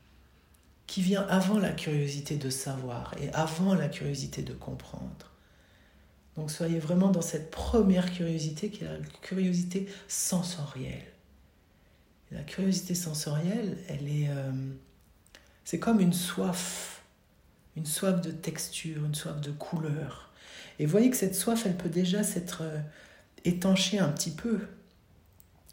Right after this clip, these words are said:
avec ce corps, avec cette peau, avec ce qui touche cette peau. Avec, par exemple, si vous allez dans les endroits de la peau qui touchent l'air, vous avez le visage, vous avez sans doute les mains,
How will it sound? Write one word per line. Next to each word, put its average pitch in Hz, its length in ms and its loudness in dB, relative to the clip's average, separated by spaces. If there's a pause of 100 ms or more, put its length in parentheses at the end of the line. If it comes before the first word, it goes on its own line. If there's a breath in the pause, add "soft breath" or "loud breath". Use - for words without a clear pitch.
(120)
avec 143 260 -2
ce - 140 -6
corps, 120 520 -6
avec 127 220 -6
cette - 300 -8
peau, - 160 -8 (500 loud breath)
avec 147 240 0
ce - 120 -2
qui 156 160 -4
touche - 400 2
cette - 340 2
peau. - 180 -6 (1120 soft breath)
Avec, 156 600 -2 (300 loud breath)
par 147 180 0
exemple, 156 280 2
si 156 180 -4
vous 147 180 -2
allez 147 160 2
dans 143 100 2
les 139 160 -2
endroits 139 300 -2
de 143 100 0
la 135 140 -2
peau - 200 -8
qui 151 200 -12
touchent - 300 -8
l'air, 165 480 0
vous 143 80 -6
avez 139 160 -4
le 131 100 -4
visage, 151 500 -2
vous 147 140 -6
avez 135 160 -6
sans 135 200 -8
doute 135 260 -10
les 139 100 -6
mains, 156 300 -4